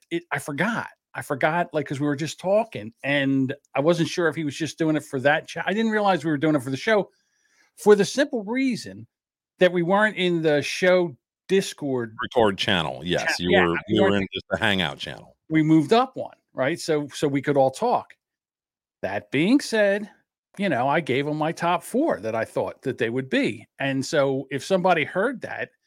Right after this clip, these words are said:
Speaker 1: and wanted to get jiggy and, and, and punish me for saying words, not that I made these up or not that I agree with them, it's, I just think that they're the four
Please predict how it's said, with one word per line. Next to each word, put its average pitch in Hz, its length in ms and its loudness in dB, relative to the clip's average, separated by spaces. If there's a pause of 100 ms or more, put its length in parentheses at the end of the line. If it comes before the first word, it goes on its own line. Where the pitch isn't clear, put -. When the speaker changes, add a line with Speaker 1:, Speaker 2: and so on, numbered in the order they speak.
(360)
Speaker 1:
and 143 160 -2
wanted 156 240 2
to 143 40 -6
get 135 220 -4
jiggy 151 800 -4
and, 127 340 -2
and, 131 220 -2
and 131 160 -2
punish - 520 0
me 101 220 -12
for 120 400 -6 (580)
saying 143 640 -2
words, 127 800 0 (460)
not 202 160 2
that 202 120 4
I 175 280 4
made 151 340 -2
these 131 260 -4
up 170 280 0
or 131 100 0
not 156 200 0
that 160 100 0
I 135 120 6
agree 123 360 -2
with 120 260 -2
them, 151 320 -4
it's, - 220 -8
I 139 120 0
just 156 200 -4
think 160 160 -4
that 160 120 0
they're 175 120 -4
the 185 80 -4
four 135 420 -4